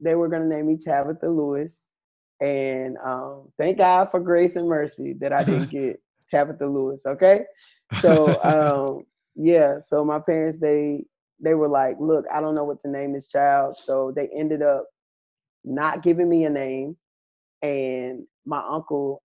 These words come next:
Speaker 1: and my grandmothers ended up naming me. So I have four names. So they couldn't decide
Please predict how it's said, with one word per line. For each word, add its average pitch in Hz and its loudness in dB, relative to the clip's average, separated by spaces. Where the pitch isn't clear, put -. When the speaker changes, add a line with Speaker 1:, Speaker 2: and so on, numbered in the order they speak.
Speaker 1:
and 139 -8
my 131 -8
grandmothers 135 -6
ended 135 -6
up - -8
naming 127 -12
me. - -20
So - -6
I 147 -2
have 147 -8
four 147 -2
names. 131 -14
So 147 -6
they 151 -2
couldn't 170 -4
decide 147 -2